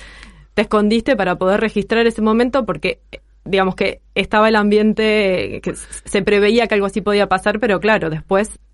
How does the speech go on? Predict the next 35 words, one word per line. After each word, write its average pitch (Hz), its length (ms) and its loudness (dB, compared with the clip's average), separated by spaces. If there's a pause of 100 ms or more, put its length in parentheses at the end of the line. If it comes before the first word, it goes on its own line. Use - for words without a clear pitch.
(180)
n-, - 180 -8 (1160)
para 175 200 -4
que 208 60 -4
eso 220 160 -2
circulara, 180 760 -2
¿no? 190 180 0
Y 208 40 0
su-, 175 180 -6 (100)
se - 160 -6
supiera 180 320 0
que 175 80 -4
eso 170 120 -4
había 165 200 -2
sucedido, 165 480 -2
que 156 60 -8
esa 156 160 -6
represión 165 400 -6
había 165 200 -2
sido 160 240 -4
tal, 208 240 0 (720)
era 185 140 0
importante 170 420 -2
ese 160 140 -6
registro. 160 380 -8 (420)
Quiero 214 180 0
decir 202 360 -2
que 190 240 -4
esto 214 280 -2
de 196 200 -2 (120)
salir 190 560 0 (140)
a, 170 400 -2
a 175 140 -4
registrar 190 460 -2
la 202 180 2
huelga, 196 340 2